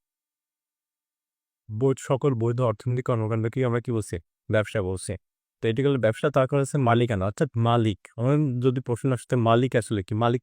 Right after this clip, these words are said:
কারা? অর্থাৎ মূলধন প্রবাহিতের মাধ্যমে, অর্থাৎ যারা মূলধন দেয় একটা ব্যবসা প-, তৈরি করার জন্য, একটা ব্যবসা গঠন করার জন্য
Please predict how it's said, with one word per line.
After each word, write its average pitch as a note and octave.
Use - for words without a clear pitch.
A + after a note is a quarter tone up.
কারা? G2
অর্থাৎ B2
মূলধন D#3
প্রবাহিতের D3
মাধ্যমে, A2
অর্থাৎ A#2+
যারা C3+
মূলধন C#3
দেয় G2
একটা B2
ব্যবসা A2+
প-, -
তৈরি C3
করার G#2
জন্য, G#2
একটা B2
ব্যবসা A2+
গঠন A2+
করার F#2
জন্য G#2